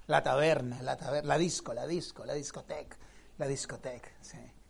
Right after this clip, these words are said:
¿Tienen una serie favorita que me quieran contar? Y así todos vamos a decir, "Ah, está el estilo de persona". Querido, ¿tu serie favorita?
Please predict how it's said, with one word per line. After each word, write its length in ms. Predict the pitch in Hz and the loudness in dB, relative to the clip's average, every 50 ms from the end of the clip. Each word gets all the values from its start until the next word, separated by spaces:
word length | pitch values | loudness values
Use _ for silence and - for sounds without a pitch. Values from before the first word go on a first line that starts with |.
| - - - | -20 -4 6
¿Tienen 260 | 214 214 233 254 262 | 8 8 8 8 8
una 120 | 262 254 | 4 4
serie 240 | 240 - 262 254 240 | 4 2 0 0 0
favorita 460 | - 220 233 220 214 214 226 226 254 247 | 0 2 2 4 4 4 2 0 -2 -4
que 80 | 247 | -4
me 80 | 226 220 | -6 -4
quieran 220 | 202 226 233 226 | -2 -2 -2 -2
contar? 480 | - 233 214 208 - - 214 220 240 - - - - - - - | -2 -4 -6 -4 -2 0 0 0 0 -2 -8 -16 -20 -20 -6 -2
Y 60 | - | -2
así 200 | 180 - 202 196 | -2 0 -2 0
todos 160 | 185 202 208 | 2 6 6
vamos 140 | 208 196 185 | 6 6 4
a 40 | 175 | 2
decir, 160 | - 170 160 | 2 2 2
"Ah, 480 | 180 202 214 220 214 208 208 196 147 - - | 4 6 6 6 6 4 4 2 0 -2 -6
está 240 | - - - - 220 | -8 -8 -2 0 0
el 80 | 214 | 0
estilo 260 | 196 - - 220 208 | 0 -2 -2 0 0
de 80 | 202 190 | 0 0
persona". 400 | - - - - 123 110 101 - - - - - - - - - - - 233 233 - 185 185 - - - - - - - - - - - - - - - - - - - | -2 -4 -8 -10 -12 -14 -16 -16 -18 -20 -20 -20 -20 -20 -20 -20 -18 -18 -16 -16 -14 -16 -16 -16 -16 -18 -18 -18 -20 -20 -18 -18 -16 -16 -16 -16 -16 -16 -16 -14 -2 4
Querido, 400 | - 165 185 196 226 277 330 - | 10 12 12 12 12 12 8 4
¿tu 160 | - - 226 | 2 2 4
serie 240 | 208 - 240 254 254 | 6 6 6 6 6
favorita? 380 | 254 254 240 233 233 254 233 | 6 6 6 6 6 4 2